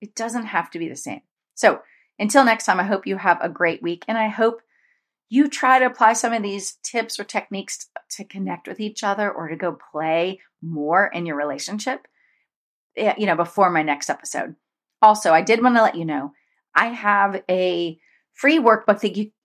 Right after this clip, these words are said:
that you can go download at kristen fitch dot com. It's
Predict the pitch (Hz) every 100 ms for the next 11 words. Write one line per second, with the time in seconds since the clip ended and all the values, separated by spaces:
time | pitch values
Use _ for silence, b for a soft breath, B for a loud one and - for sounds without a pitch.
0 | _ 196 220 233 254 247 240 214 139 147
1 | 226 226 - - - 226 - 233 214 208
2 | - 208 - - 170 151 262 277 _ _
3 | - 208 -